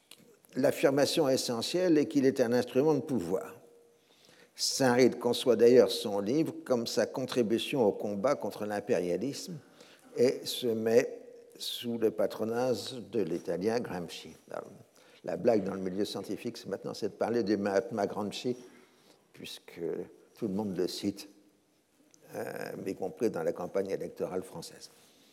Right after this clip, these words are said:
Le discours n'est pas un reflet des infrastructures, mais un moyen de façonner le monde. Du coup, il met sous la même étiquette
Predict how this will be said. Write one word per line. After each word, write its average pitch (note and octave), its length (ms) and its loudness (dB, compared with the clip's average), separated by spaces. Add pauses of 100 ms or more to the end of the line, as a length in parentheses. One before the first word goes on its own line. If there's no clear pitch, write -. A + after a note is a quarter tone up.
(1040)
Le D#3 160 12
discours D#3+ 580 12
n'est B2 160 8
pas B2 640 8 (1080)
un A#2+ 160 8
reflet B2+ 420 10
des G#2 240 6
infrastructures, A2+ 840 2
mais B2 160 8
un G2+ 80 6
moyen A2 480 6
de A#2 340 8 (240)
façonner G#2 800 0 (300)
le F2 160 -2
monde. D2+ 160 -10 (800)
Du G#2 180 2
coup, D#3 320 12
il G#2 140 4
met B2+ 180 8
sous B2 180 -2
la G#2 140 4
même B2 240 6
étiquette - 800 2